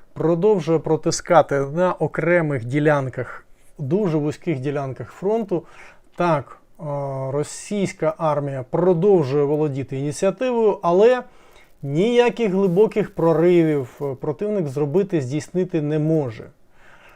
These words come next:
А, в тому і треба відмітити, що українська армія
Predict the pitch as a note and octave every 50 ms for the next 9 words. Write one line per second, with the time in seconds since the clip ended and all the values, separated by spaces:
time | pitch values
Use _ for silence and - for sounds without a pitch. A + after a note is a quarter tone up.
0 | - - - C#3+ C#3 C#3 C3+ C3+ B2 - - - - G3+ G#3+ A#3 A#3 A3+ - -
1 | F3+ F3 F3+ G3 G#3 G3+ - E3+ E3+ E3 E3 D3+ D3+ B2+ C#3 E3+ F#3 F3 A3 F#3+
2 | - A3 F3+ - - F#3+ F#3 - - G#3 F#3+ - F3+ F#3 F3 D#3+ D3 C3+ - -
3 | E3 D#3+ D#3+ E3 E3 E3+ F3 F3+ F3+ F3+ F3 D#3+